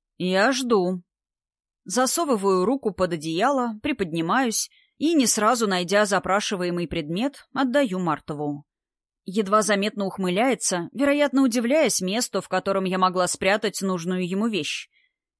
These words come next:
Теперь он его спрячет и в случае провинности будет пытать меня холодом. «Ещё кое-что». Снова Михаил.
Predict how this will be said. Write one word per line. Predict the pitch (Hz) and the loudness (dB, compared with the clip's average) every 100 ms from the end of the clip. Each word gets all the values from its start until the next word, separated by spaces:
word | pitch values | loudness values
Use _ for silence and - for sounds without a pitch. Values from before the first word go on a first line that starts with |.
| - | -8
Теперь | 269 349 339 | -2 2 2
он | 226 | 2
его | 190 180 | 2 0
спрячет | 175 - 302 330 269 - _ | 0 0 0 0 -4 -6 _
и | 277 277 | 0 2
в | |
случае | 240 247 - 226 | 2 0 0 0
провинности | 226 214 202 277 240 208 - | 2 2 2 2 2 0 -2
будет | 196 226 233 - | -2 0 -2 -2
пытать | 247 240 214 | -2 0 0
меня | 226 226 226 | 2 2 0
холодом. | - 156 156 151 156 151 _ _ _ _ _ _ _ - | -2 -2 -2 -4 -6 -10 _ _ _ _ _ _ _ -10
«Ещё | 208 277 - - 180 | 0 2 2 0 0
кое-что». | 160 156 - - 151 143 _ _ _ _ - | 0 -4 -4 -2 -2 -4 _ _ _ _ -10
Снова | - 240 226 202 | -2 2 2 0
Михаил. | 208 - 240 214 170 156 | -2 -2 -2 -2 -6 -10